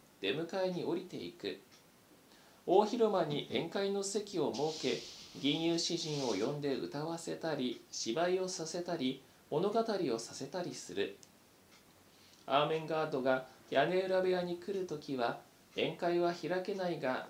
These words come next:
何かお話をして、この部屋の嫌なところは忘れさせることができるわ。昔の城主の奥方だって、領地が敵に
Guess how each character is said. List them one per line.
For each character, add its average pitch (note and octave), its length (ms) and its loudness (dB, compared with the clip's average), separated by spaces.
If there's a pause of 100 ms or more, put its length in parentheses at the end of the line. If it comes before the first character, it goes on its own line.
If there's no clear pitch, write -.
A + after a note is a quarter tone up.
(160)
何 D#3+ 260 0
か A2 220 -2
お E2 60 -2
話 E3 500 -2
を E3 80 -2
し - 180 -2
て、 D3+ 220 -2 (480)
こ F3 140 2
の G3 120 4
部 G3 140 -4
屋 F#3+ 160 2
の F3+ 180 2
嫌 E3+ 200 0
な A3+ 100 -2
と E3+ 160 -4
こ F3+ 140 -4
ろ F3+ 180 2
は C3 260 4 (160)
忘 E3 300 -6
れ F#3+ 100 -2
さ F#3+ 140 -4
せ F#3 160 -2
る F#3 80 0
こ F#3 120 -6
と G#3+ 140 0
が E3+ 140 -2
で F2 120 -4
き - 140 -6
る B2+ 160 -2
わ。 C#3+ 180 -6 (1500)
昔 D#3 440 0
の E3 180 2
城 F3 220 4
主 D3+ 140 0
の C3 260 0
奥 F#3 200 -2
方 F3+ 260 0
だ C3+ 100 2
っ C3 100 -4
て、 A#2+ 280 -2 (340)
領 G3 220 6
地 F3+ 200 -2
が C#3 360 4
敵 E3+ 300 0
に D#3+ 380 -4